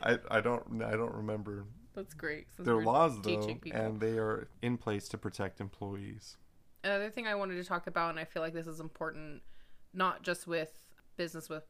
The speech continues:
Speaker 2: but with Instagram as well, and I've talked about it before, is reverse engineering your goals. That's something that you and I have done multiple times, and just kind of breaking down your goals and being specific with your goals as well, 'cause that's something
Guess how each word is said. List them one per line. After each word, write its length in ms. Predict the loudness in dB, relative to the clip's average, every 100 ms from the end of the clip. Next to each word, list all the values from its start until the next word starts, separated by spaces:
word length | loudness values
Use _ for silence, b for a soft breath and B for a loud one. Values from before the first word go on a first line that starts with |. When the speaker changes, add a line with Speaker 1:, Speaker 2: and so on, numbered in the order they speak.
| -18 -20 -4
Speaker 2:
but 160 | -2 -2
with 180 | -6
Instagram 460 | -8 -8 -4 -4 -4
as 120 | -6
well, 380 | -4 0 0 0
and 80 | -2
I've 100 | -2
talked 200 | -4 -2
about 160 | -4
it 80 | -4
before, 380 | -8 -6 -2 -2
is 180 | -2 -6
reverse 340 | -6 -6 -6
engineering 500 | -8 -8 -8 -8 -8
your 120 | -10
goals. 480 | -8 -6 -4 -6 -8 B B B B
That's 120 | -4
something 240 | -2 -4 -4
that 140 | -4
you 120 | -4
and 100 | -4
I 240 | -4 -4 -8 -16 -10
have 120 | -6
done 180 | -4 -4
multiple 340 | -4 -8 -10
times, 440 | -10 -10 -8 -10 -10
and 140 | -8
just 360 | -6 -6 -10 -18 b b b -2
kind 100 | 0
of 80 | 2
breaking 340 | 2 2 0
down 280 | 2 2 2
your 140 | -2 -2
goals 600 | 0 0 -2 -6 -10 -16 b b b -2
and 600 | 0 2 0 -2 -6 -10 -18 -18 -4
being 220 | 0 0
specific 760 | -2 -6 -6 -2 -2 -2 -4 -6
with 140 | -6
your 100 | -6
goals 360 | -4 -4 -6 -8
as 120 | -2
well, 200 | 0 0
'cause 160 | -2 -4
that's 160 | -2
something 480 | -2 -2 -4 -4